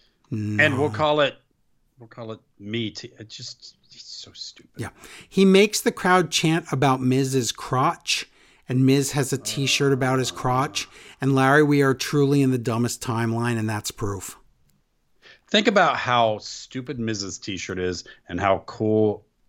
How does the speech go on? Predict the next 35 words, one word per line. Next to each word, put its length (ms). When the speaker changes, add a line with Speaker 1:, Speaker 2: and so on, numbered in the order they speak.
Speaker 1:
K 220
O's 260
t-shirt 420
was 300
this, 340
Speaker 2:
Aw, 360
Speaker 1:
this 80
Speaker 2:
his 180
Speaker 1:
Raw. 40
Speaker 2:
t-shirt 380
says, 340
"K 240
O 180
rules 380
and 260
pandas, 540
too." 180
He, 360
he 180
loves 260
pandas, 440
so 140
he 40
has 100
a 40
panda 280
Speaker 1:
Uh. 580
Speaker 2:
shirt. 160
Oh, 580
that's 260
nice. 400
It's 100
a 40
cartoon 520
panda. 500